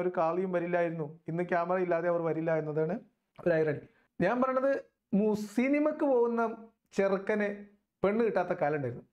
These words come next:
ടാക്കീസ് പോയി സിനിമ കാണുന്നവനാണ് ഓൻ എന്ന് പറയും. സിനിമാ തിയേറ്ററിലൊക്കെ പോയി സിനിമ കാണുന്നവനാണ്, ഓനൊന്നും നമ്മളെ കുട്ടിനെ കെട്ടിച്ചു കൊടുക്കാൻ പാടില്ല എന്ന് പറഞ്ഞിരുന്ന കാലത്ത് നിന്നാണ് ക്യാമറ ഉണ്ടെങ്കിൽ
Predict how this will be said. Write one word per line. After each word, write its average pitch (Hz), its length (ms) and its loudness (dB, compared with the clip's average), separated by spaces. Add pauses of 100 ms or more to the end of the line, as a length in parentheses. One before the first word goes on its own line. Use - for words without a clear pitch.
ടാക്കീസ് 220 480 0
പോയി 190 180 -2
സിനിമ 180 240 0
കാണുന്നവനാണ് 170 540 -2
ഓൻ 147 100 -2
എന്ന് 139 160 -4
പറയും. - 140 -12 (280)
സിനിമാ 185 340 2
തിയേറ്ററിലൊക്കെ 214 540 0
പോയി 185 200 2
സിനിമ 170 140 0 (120)
കാണുന്നവനാണ്, 170 500 0 (300)
ഓനൊന്നും 196 280 2
നമ്മളെ 185 220 0
കുട്ടിനെ 175 220 -2
കെട്ടിച്ചു 165 200 0
കൊടുക്കാൻ 165 240 0
പാടില്ല 165 240 0 (480)
എന്ന് 233 240 2
പറഞ്ഞിരുന്ന 254 440 0 (100)
കാലത്ത് 240 420 -2
നിന്നാണ് 208 440 0 (520)
ക്യാമറ 226 400 2
ഉണ്ടെങ്കിൽ 240 260 0